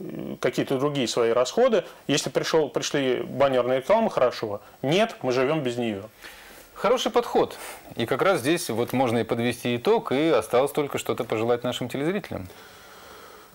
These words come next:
Speaker 1: Ну, я хочу, наверное, пожелать телезрителям, как ни странно, парадоксальную вещь. Э, сейчас очень модно развиваться на том, чтобы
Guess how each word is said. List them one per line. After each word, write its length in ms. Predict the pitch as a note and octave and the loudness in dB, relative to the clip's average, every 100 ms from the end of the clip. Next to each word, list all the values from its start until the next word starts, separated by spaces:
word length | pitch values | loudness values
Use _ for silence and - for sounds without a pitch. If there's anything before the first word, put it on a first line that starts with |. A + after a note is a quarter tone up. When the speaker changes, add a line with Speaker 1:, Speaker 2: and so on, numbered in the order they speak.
| - | 2
Speaker 1:
Ну, 240 | A3+ G3 | 4 4
я 180 | E3 F3 | 4 2
хочу, 440 | F#3+ F3 G3+ F#3 | 4 2 4 2
наверное, 540 | D#3 D3+ D#3+ D#3 D#3 C#3+ | 4 4 4 4 4 2
пожелать 500 | - C#3+ D3 D3 C#3+ - - - | 2 2 6 6 4 0 -6 -4
телезрителям, 1000 | - C#3+ D3 F#3+ F#3+ - C#3 B2+ A#2+ A#2 - - - - - | -2 2 2 0 0 2 2 2 -2 -6 -10 -14 -16 -18 -2
как 200 | D3 - | -2 0
ни 60 | |
странно, 340 | C#3+ - D#3+ D3+ | -2 2 2 2
парадоксальную 760 | - C3+ C3+ - D#3 C3 C3 | 2 2 2 4 2 4 0
вещь. 440 | C3+ A2+ - - - | 2 0 -2 -6 -8
Э, 840 | - - B2 A#2+ A#2 A#2 A2+ A2+ - - - - - | -10 -6 -2 0 2 2 0 -2 -6 -12 -20 -20 -10
сейчас 420 | - - E3 D3 | -6 2 2 2
очень 280 | D#3 C3+ - | 2 0 2
модно 300 | C#3 C#3+ B2 | 2 2 2
развиваться 640 | B2 A#2+ C3 C3 A#2+ - | 0 2 2 4 2 -2
на 460 | A#2+ A#2+ A#2+ A2+ A2 - - - - _ - - - - | -2 0 0 0 -4 -10 -20 -20 -20 _ -20 -14 -14 -4
том, 200 | D3 B2+ | -2 -2
чтобы 800 | - C#3+ A#2+ B2 A#2 A2 A2 | -2 -2 0 2 4 2 0